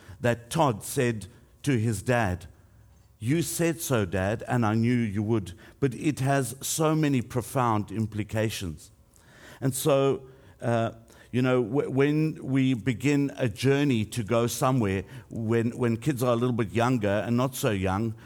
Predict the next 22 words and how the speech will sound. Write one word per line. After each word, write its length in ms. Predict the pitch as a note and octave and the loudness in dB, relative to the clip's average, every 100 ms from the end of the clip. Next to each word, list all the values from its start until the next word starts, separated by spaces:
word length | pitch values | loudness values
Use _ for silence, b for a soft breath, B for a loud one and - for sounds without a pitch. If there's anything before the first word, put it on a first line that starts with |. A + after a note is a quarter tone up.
| B - | B -6
uh, 280 | G2+ G#2+ G2+ B B B B | -2 -2 -4 B B B B
you 140 | A2+ | -2
know, 280 | A2+ A2+ - G#2+ - | 0 0 -2 -10 -12
you 140 | B2 B2+ | -2 0
will 120 | A#2+ | 0
hear 500 | A2+ C#3 B2+ B2 - - - _ _ _ _ _ | 2 2 4 2 0 -10 -20 _ _ _ _ _
the 100 | A#2+ | -8
question, 560 | A2 C#3 B2 - C3 B2+ - | -2 0 0 0 -2 -2 -2
"Are 260 | C3+ C3 C3 | 2 2 2
we 300 | C3 C3 A#2+ | 2 2 2
there 260 | B2 C3 | 2 2
yet? 460 | D3 G#2 D#2+ - - _ _ _ _ _ _ _ | 2 0 -4 -8 -18 _ _ _ _ _ _ _
Are 160 | C3 C3 | 0 2
we 280 | B2+ B2+ A#2+ | 2 2 2
there 200 | A#2+ B2+ | 2 2
yet?" 300 | A#2 F#2 - | 2 -2 -2
I 60 | A#2+ | -2
mean, 160 | B2 | 0
we 80 | B2 | 0
just 240 | B2+ B2 | -2 -4
exited 560 | - - - - A#2+ - | -6 -4 -4 -2 -4 -2
Perth. 420 | D3 C3 F#2 - | 0 2 0 -6